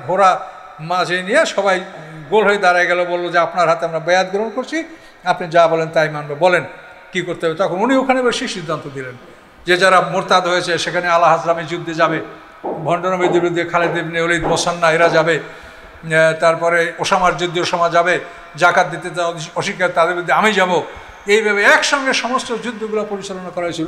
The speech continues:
আবু বকর সিদ্দিকের একার সিদ্ধান্তে। এমনকি উমর ফারুকও এই সিদ্ধান্তের বিরুদ্ধে করেছিলেন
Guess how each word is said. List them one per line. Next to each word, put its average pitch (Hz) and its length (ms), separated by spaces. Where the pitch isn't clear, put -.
আবু 208 240
বকর 240 140
সিদ্দিকের 202 420
একার 254 220
সিদ্ধান্তে। - 800
এমনকি 254 340
উমর 294 300
ফারুকও 311 520
এই 240 100
সিদ্ধান্তের 226 500
বিরুদ্ধে 247 320
করেছিলেন 151 440